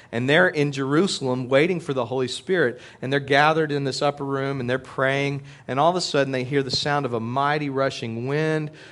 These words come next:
They look around, and it looks like people's heads are on fire, except their skin's not burning, you know, kinda like burning bush kind of thing. And,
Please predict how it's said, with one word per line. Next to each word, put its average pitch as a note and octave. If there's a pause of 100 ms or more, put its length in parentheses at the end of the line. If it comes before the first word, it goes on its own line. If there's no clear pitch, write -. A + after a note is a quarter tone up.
(120)
They C3
look D#3
around, C#3
and B2+
it B2
looks C#3+
like C3
people's B2+
heads C#3+
are C#3+
on G#2
fire, E3+
except A#2
their G#2+
skin's D3+
not D3
burning, C#3+
you A#2+
know, A#2+
kinda C3
like A#2
burning B2
bush B2 (120)
kind B2
of A#2
thing. C3 (340)
And, C#3